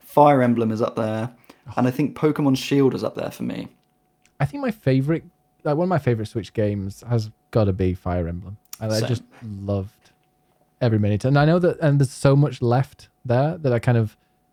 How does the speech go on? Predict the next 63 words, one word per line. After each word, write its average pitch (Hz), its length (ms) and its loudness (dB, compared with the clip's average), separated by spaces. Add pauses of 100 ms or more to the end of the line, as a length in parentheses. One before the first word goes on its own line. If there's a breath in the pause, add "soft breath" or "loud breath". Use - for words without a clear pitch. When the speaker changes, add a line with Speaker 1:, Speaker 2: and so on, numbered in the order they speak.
(120)
Speaker 2:
it's 127 120 0
great 135 240 2
that 135 120 2
I've 113 140 4
got 113 260 -2
that. 127 360 -4
If 147 100 -4
I 120 120 4
ever, 113 300 2 (260)
you 123 80 0
know, 107 60 2
get 107 140 0
the 107 120 2
urge 104 180 0
to - 60 -20
play 104 180 0
some 107 160 -2
more 104 100 -2
Fire 101 280 -4
Emblem, 107 340 -4 (400)
um, 101 580 -2 (120)
I 110 60 -6
can 110 140 -2
go 104 160 4
through 104 220 0
and 98 100 2
do, 101 120 2
like, 92 200 -2
another 98 220 -2
two 98 240 0
runs. 95 460 -2 (280)
Speaker 1:
Yeah, - 140 -2
Speaker 2:
I - 20 2
think 240 60 -2
there's 226 120 -2
Speaker 1:
I'm 110 60 0
Speaker 2:
a 104 40 -6
fourth 127 140 2
Speaker 1:
desperate - 200 -2
Speaker 2:
run 98 100 0
Speaker 1:
to 92 40 -2
Speaker 2:
as 98 60 -6
Speaker 1:
play 135 140 0
Speaker 2:
well. 113 80 0
Speaker 1:
it - 120 -8
again. - 340 -12
Speaker 2:
I - 600 -14
Speaker 1:
Desperate 165 180 -4
Speaker 2:
think - 60 -2
if 190 40 -12
Speaker 1:
to 175 60 -2
Speaker 2:
you 156 40 0
Speaker 1:
play 175 100 -2
it 160 40 2
Speaker 2:
finish, 143 160 0
Speaker 1:
again. - 200 -16 (420)
Speaker 2:
I 135 60 4
heard 170 160 4
there's, 131 120 0
like, 110 140 -2
a - 20 -18
fourth 107 340 -2
run 107 280 -2